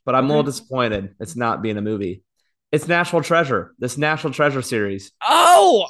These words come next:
Speaker 2: oh my gosh. That's not even what I expected you were gonna talk about. Okay.
Speaker 1: Really?
Speaker 2: No. Mm-mm.
Speaker 1: I, there's a, there's a part of my heart that has a really big soft spot for National Treasure. I love the first one. I love the second one.
Speaker 2: Sure.
Speaker 1: They're pretty dumb, but they're really fun.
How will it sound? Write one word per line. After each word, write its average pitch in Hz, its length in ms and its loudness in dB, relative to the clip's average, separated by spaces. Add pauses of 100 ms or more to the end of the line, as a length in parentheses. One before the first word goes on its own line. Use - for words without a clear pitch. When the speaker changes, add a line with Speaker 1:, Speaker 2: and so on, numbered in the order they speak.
Speaker 2:
oh 277 260 4
my 139 180 0
gosh. 147 500 -6
That's 165 300 -8
not 135 200 -2
even 117 200 -8
what 113 100 -6
I 110 40 -6
expected 113 580 -10
you 107 60 -10
were 101 80 -10
gonna 101 140 -12
talk 107 280 -14
about. 101 340 -14
Okay. 143 220 -2
Speaker 1:
Really? 127 420 4 (300)
Speaker 2:
No. 208 300 0 (140)
Mm-mm. 208 260 -6 (500)
Speaker 1:
I, 147 380 2 (120)
there's 143 280 0
a, 131 100 -4 (440)
there's 113 220 -2
a 107 40 -8
part 135 220 2
of 151 60 -2
my 156 140 2
heart 113 380 0
that 110 80 -6
has 104 180 -6
a 101 60 -6
really 107 280 -4
big 107 260 -6
soft 104 280 -8
spot 98 340 -6
for 107 100 -10
National 98 360 -10
Treasure. 95 360 -8
I 98 120 -6
love 110 280 0
the 135 80 -2
first 120 320 -4
one. 110 100 -2
I 98 40 -4
love 101 200 -4
the 113 80 -6
second 104 340 -10
one. 101 320 -8 (340)
Speaker 2:
Sure. 104 220 -12
Speaker 1:
They're 98 360 -2 (120)
pretty 165 200 0
dumb, 131 540 0
but 151 140 -6
they're 196 100 0
really 131 380 0
fun. 92 400 -8